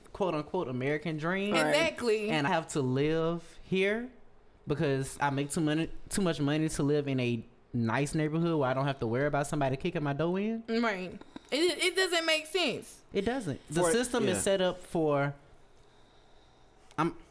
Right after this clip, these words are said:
Speaker 1: it, the system is set up for black people to fail.
Speaker 2: That's
Speaker 4: For,
Speaker 2: true.
Speaker 4: for example,
Speaker 3: I
Speaker 4: Pecan
Speaker 3: agree.
Speaker 4: Grove here in Alexandria,
Speaker 3: Mm-hmm.
Speaker 4: I, at that time, I made twenty-seven thousand dollars.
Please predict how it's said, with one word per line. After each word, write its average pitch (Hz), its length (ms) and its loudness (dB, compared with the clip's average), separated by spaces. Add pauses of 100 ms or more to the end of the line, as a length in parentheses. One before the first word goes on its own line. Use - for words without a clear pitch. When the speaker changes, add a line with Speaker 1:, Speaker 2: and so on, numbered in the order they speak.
(140)
Speaker 1:
it, 165 160 0
the 160 80 0
system 240 300 2
is 190 100 2
set 180 120 2
up 160 100 -2
for 147 80 0
black 135 200 0
people 135 200 -4
to 127 60 -2
fail. 101 340 -6 (240)
Speaker 2:
That's - 160 2
Speaker 4:
For, 165 60 2
Speaker 2:
true. 330 100 2
Speaker 4:
for 339 80 4
example, 175 420 0
Speaker 3:
I - 40 -2
Speaker 4:
Pecan 170 280 2
Speaker 3:
agree. 349 120 0
Speaker 4:
Grove 160 340 0
here 160 240 2
in 151 80 0
Alexandria, 135 720 0
Speaker 3:
Mm-hmm. 269 380 0 (440)
Speaker 4:
I, 127 260 4
at 127 140 -2
that 180 180 0
time, 135 300 0
I 131 40 2
made 123 380 0
twenty-seven 156 540 0
thousand 92 300 -2
dollars. 71 300 -8